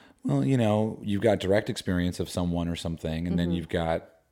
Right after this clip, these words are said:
Speaker 1: public perception that
Speaker 2: Mm-hmm.
Speaker 1: is basically completely indirect. I mean,
Speaker 2: Mm-hmm.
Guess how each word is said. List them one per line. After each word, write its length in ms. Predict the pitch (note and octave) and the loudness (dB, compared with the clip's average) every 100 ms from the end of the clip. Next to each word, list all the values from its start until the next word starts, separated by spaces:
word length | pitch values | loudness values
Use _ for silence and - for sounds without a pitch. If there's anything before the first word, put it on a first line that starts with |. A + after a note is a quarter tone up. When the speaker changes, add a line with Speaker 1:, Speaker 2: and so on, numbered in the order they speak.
| - | -4
Speaker 1:
public 520 | G2 F2 F#2 - - | -2 0 0 -4 -8
perception 760 | F#2+ - G2 - F#2+ E2+ E2+ G3 | -4 0 -2 -2 -4 -2 0 2
that 120 | F3+ | 0
Speaker 2:
Mm-hmm. 180 | E3+ E3 | 0 -4
Speaker 1:
is 100 | E2 | -2
basically 320 | G2 A2 G2 | 2 2 0
completely 380 | E2 E2+ B2+ G2 | -2 0 0 2
indirect. 500 | F2 E2 F#2 - - | 0 2 0 -2 -8
I 40 | |
mean, 180 | F2 F3 | -2 0
Speaker 2:
Mm-hmm. 140 | D#3+ | 0